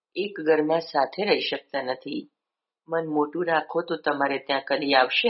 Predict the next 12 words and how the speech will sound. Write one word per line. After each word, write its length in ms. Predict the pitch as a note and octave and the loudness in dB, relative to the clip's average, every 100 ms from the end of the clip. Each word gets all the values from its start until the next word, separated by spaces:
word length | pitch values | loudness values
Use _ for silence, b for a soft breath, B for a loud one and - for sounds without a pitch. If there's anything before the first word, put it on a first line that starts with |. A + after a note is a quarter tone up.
| D#3 | 0
નહીં. 300 | B2+ C3 D3 _ _ _ _ _ - | -4 -8 -16 _ _ _ _ _ -2
એક 260 | F3 F3 | -2 0
ઘર, 300 | E3 D3+ D#3 D#3 - | -4 2 2 2 0
એક 240 | E3 D#3 - | -4 -4 -12
કુટુંબ 420 | - - G3 C#3 A#2+ _ _ | -10 -4 -4 -4 -8 _ _
એ 80 | D#3 | -2
આપણા 340 | - D3 D#3 | 0 2 2
ત્રણેય 360 | D3+ - D3 D#3+ | 0 2 2 2
મહાન 360 | D3+ C#3+ D3 C#3+ | 0 0 0 -2
ગ્રંથોના 500 | C#3+ C#3 C#3+ C#3 C3+ | -4 -6 -4 0 4
આદર્શ 460 | B2 B2 D3+ - - | 4 4 0 2 0
છે. 340 | - - - | -2 -6 -8